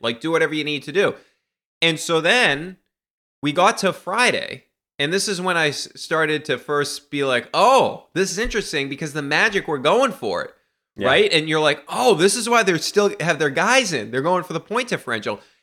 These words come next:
Speaker 1: And then if you watched any N B A games later on in the day, teams are, like, Phoenix was doing it against Memphis. They were all trying to sort of get this point differential up. And I'm like, "Okay.
Speaker 2: Yeah.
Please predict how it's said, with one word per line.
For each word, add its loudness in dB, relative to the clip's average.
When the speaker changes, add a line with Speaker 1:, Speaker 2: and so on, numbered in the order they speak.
Speaker 1:
And 0
then 0
if -8
you -6
watched -4
any 2
N -2
B -2
A -2
games -2
later 0
on 0
in -4
the -6
day, 2
teams -6
are, -4
like, -4
Phoenix -2
was -6
doing -4
it -2
against -4
Memphis. -4
They -2
were 2
all 2
trying -2
to -2
sort -2
of -2
get 0
this -2
point -4
differential -4
up. 0
And -8
I'm -6
like, -2
"Okay. -2
Speaker 2:
Yeah. -2